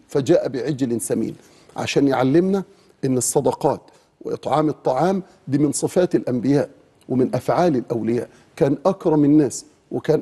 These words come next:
أكثر الناس إطعاما للطعام وأكثر الناس إكراما للضيف وأكثر الناس جبرا للخاطر، لأنه كان أمة. ولذلك لما امتحنوا ربنا سبحانه وتعالى نجح بامتياز. قال الله عز وجل: "وإبراهيم الذي وفى".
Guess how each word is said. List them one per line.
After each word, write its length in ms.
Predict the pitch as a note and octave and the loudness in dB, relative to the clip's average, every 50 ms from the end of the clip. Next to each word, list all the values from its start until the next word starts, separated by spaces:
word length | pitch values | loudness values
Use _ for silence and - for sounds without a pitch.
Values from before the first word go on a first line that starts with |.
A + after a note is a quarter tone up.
| - - | 2 0
أكثر 340 | F#3 - - - E3+ D#3 D3+ | -2 0 0 0 2 4 4
الناس 380 | C#3+ D3 D#3 E3 E3 - - | 6 4 4 4 2 0 -2
إطعاما 380 | B2 - - A2 D3 F#3 D#3+ B2+ | -6 -6 -2 0 0 2 2 2
للطعام 560 | B2+ B2+ B2 - - C3 C3 D3+ D3 G#2+ F#2 - - - - _ - | 0 -2 -4 -4 -4 -2 0 0 0 -2 -4 -10 -20 -20 -20 _ -6
وأكثر 480 | - - - D#3+ D3+ - - E3+ D3+ C#3+ | -2 0 0 0 0 0 0 0 2 4
الناس 360 | C#3 C#3+ D#3 D#3+ D#3 - - | 4 4 4 4 2 0 -6
إكراما 440 | D3 - - D#3 D#3 D#3 D#3+ D3+ C#3 | -8 -6 -2 0 2 2 2 2 0
للضيف 460 | B2+ B2+ C3 A#2 - E3+ D3+ A2 - - - - - _ - | 0 -2 -2 0 2 2 2 2 0 -8 -20 -20 -20 _ -2
وأكثر 440 | - D3+ D3 D#3 - - - D#3 D3 | 0 2 2 2 0 0 0 2 2
الناس 360 | C3 C3 D3 E3 D#3+ - - | 2 2 2 2 2 0 0
جبرا 360 | C3 E3+ E3 D3+ E3 D3+ D3 | 2 2 2 2 2 0 0
للخاطر، 520 | C3+ C3 B2 - - E3 D#3 - - - - _ _ _ - | 0 0 -4 -4 -2 -2 -2 -4 -6 -12 -16 _ _ _ -6
لأنه 200 | - C#3 C#3+ C#3 | -2 -2 -2 0
كان 280 | - - E3 C#3+ C#3+ C#3 - - | 2 2 2 2 0 0 2 2
أمة. 280 | F#3 F3 D3 G#2+ - - _ _ _ _ _ - | 2 2 2 -4 -8 -10 _ _ _ _ _ -14
ولذلك 420 | - B2+ B2+ G#2+ D#3+ E3+ E3 - D#3 | -10 -6 -2 0 2 2 2 2 0
لما 160 | C#3 C3+ C3 | 0 2 2
امتحنوا 540 | B2+ B2 - F#3+ F3+ - - F#3 F3 E3 D3 | 0 0 0 -2 -2 0 0 0 2 2 2
ربنا 320 | C#3 B2+ A2 B2+ D#3+ E3+ C#3+ | 0 0 0 2 2 2 2
سبحانه 360 | - - - - D#3+ D#3 C#3+ | -2 -6 -8 -4 -2 -2 -2
وتعالى 420 | B2+ - B2 C#3 D#3 E3 F3 E3 - - - - - _ - | -2 -2 0 0 2 2 2 0 -4 -14 -20 -20 -18 _ -2
نجح 360 | D3+ E3 F#3+ F3 F3+ - - C3 | 0 2 2 2 0 -2 -4 -2
بامتياز. 680 | C3+ C#3+ C3+ C3 - D3+ D3 F3 F#3 D3 G#2+ - - - - | 0 0 0 0 0 0 2 4 4 2 0 -2 -12 -10 -2
قال 180 | - D3 C#3+ B2+ | 0 0 0 2
الله 220 | A#2+ B2+ C#3+ A#2+ A#2 | 2 2 2 2 0
عز 260 | C3 C3 C#3 B2+ B2 | -2 -6 -4 -2 0
وجل: 340 | B2+ B2 A2+ D#3 F3 F3+ E3 - - - - - - | 0 0 2 2 2 0 0 -4 -10 -20 -20 -10 -6
"وإبراهيم 680 | - - - C#3 C#3 C#3 C#3+ D3 - - G3 F#3+ E3 C3 | -2 -2 0 2 2 4 4 4 2 2 0 0 2 2
الذي 380 | B2 A#2+ B2 A#2+ A2+ B2 B2+ | 2 2 0 0 0 0 0
وفى". 400 | B2+ C3+ D#3 - - - A#2 A2+ | 2 2 0 0 -2 -8 -10 -10